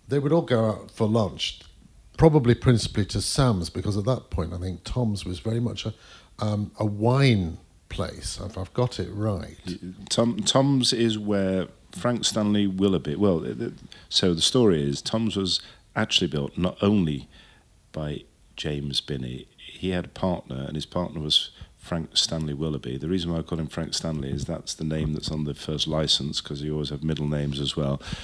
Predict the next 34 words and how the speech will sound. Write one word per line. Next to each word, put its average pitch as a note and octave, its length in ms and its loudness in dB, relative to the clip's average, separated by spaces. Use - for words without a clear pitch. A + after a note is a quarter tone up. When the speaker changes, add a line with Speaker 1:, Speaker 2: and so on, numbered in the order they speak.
Speaker 2:
And F2 120 -6
Frank A#2 280 2
Willoughby G2+ 360 6
was, D#2+ 300 2
at - 320 -2
that F2+ 180 -2
time, F2 400 0
a E2+ 120 2
builder G2 600 2
and D#2+ 200 -2
a D2+ 40 -4
publican. B1+ 600 -8
So - 240 0
he A#2+ 460 2
actually F#2 380 0
ran D2+ 420 -2
Tom's - 500 -4
in D2 240 -4
nineteen C#2+ 420 -4
oh C2 120 -4
one, B1+ 420 -4
and D#2+ 140 -4
his A#2+ 220 0
name G#2+ 220 0
is F#2+ 120 0
on F2+ 120 0
the F2 60 -2
license F#2+ 560 0
until - 240 -4
the - 80 -4
Second F#2 320 0
World E2 180 -2
War, F#2+ 300 2
because E2 440 -4